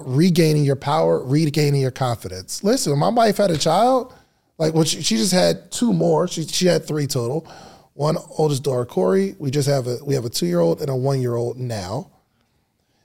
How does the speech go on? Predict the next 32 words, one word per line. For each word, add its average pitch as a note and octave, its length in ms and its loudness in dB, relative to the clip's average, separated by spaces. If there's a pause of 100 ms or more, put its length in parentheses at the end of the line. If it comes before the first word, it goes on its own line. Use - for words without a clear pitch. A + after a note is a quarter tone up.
(180)
And D3 160 2
she G#3 240 2
told B3+ 360 2
me, F#2+ 140 -6
"Yo, C#3+ 240 -2
I, A2 380 -2 (840)
I A2+ 60 -4
wanna D3+ 240 2
get C#3 260 0
back A#2 280 -6
to D#3 100 -2
the D3 80 0
old E3 320 -2
me. F#2+ 240 -8
I G2 60 -8
wanna, B2+ 280 -2
like, A2+ 420 -6
be G2+ 140 -10
empowered. C3 480 0
I G#2+ 40 0
want B2+ 180 -2
my C#3 100 -2
confidence C#3+ 560 -4
back. F#2 300 -10
I G2+ 40 -8
don't C3+ 120 -2
like D3+ 160 2
the D3 40 -4
way D3+ 160 2
my C#3+ 180 0
clothes D#3 460 -2
fit." - 300 -12